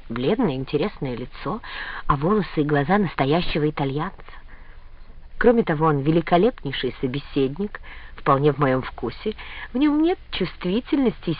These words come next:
степенности того, другого. С ним я могу говорить как равная, он не докучает мне, не надоедает, не утомляет меня всякими высокопарными рассуждениями и глубокими страстями,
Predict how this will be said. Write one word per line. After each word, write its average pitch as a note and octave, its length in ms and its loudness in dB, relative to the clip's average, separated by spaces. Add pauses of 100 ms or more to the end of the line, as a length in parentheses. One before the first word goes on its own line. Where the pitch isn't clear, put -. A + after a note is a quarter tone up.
степенности G#3 720 2
того, D3 380 2 (240)
другого. D#3 480 2 (680)
С - 60 -8
ним A3+ 140 8
я A3 120 12
могу G3+ 220 6
говорить G3+ 360 4
как - 240 0
равная, D3+ 440 4
он D#3 220 4
не F3 80 4
докучает G3+ 680 2
мне, A#2 200 -2
не B2 140 2
надоедает, D#3 680 4 (520)
не G#3+ 120 6
утомляет G#3 560 6
меня D3 240 2
всякими C#3+ 400 2
высокопарными D#3+ 880 2
рассуждениями E3 1040 2
и - 20 2
глубокими D3 680 2
страстями, G#3 680 0